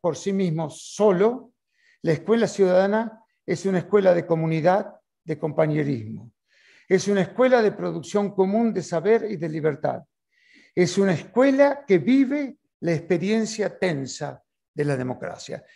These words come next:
Esta es la definición que dio Freire en marzo de mil novecientos noventa y siete,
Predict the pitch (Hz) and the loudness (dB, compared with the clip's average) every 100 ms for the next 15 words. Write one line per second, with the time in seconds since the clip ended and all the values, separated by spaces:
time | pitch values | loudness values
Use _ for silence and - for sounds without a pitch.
0 | _ - 269 269 269 254 214 190 190 180 | _ 2 2 2 -4 -4 0 0 2 -2
1 | 180 175 156 - 147 - - _ _ - | -4 -6 -8 -6 -6 -6 -14 _ _ -6
2 | 165 233 233 190 151 135 127 127 _ _ | -2 0 0 0 0 0 -4 -6 _ _
3 | _ _ - 170 190 254 247 - 202 180 | _ _ 0 0 2 0 0 -2 -2 0
4 | 208 226 208 175 208 202 190 165 165 165 | -2 -2 -2 -4 -4 -6 -4 -6 -4 -6
5 | 165 165 - 143 - 101 | -4 -6 -4 -4 -4 -10